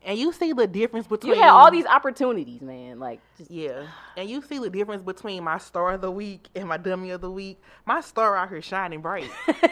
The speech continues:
Speaker 1: This dummy out here, listen, he out here struggling.
Speaker 2: Light dimming. <laughs>
Speaker 1: It's dim. So yeah, 'cause,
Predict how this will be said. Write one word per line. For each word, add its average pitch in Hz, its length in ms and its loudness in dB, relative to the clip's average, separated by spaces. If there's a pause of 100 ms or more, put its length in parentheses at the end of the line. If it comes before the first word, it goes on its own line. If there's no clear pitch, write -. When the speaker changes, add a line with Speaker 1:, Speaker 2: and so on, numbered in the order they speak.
(420)
Speaker 1:
This 233 200 -2
dummy 277 420 0
out 349 180 2
here, 392 340 -4 (580)
listen, 170 720 -8 (180)
he 269 140 -10
out 240 120 -6
here 233 120 -2
struggling. 170 800 -8 (380)
Speaker 2:
Light 170 260 -6
dimming. 175 340 -6 (300)
<laughs> - 280 -10
Speaker 1:
It's 196 220 -10 (120)
dim. 156 500 -12 (1300)
So 208 60 -2
yeah, 214 160 -4
'cause, 196 240 -4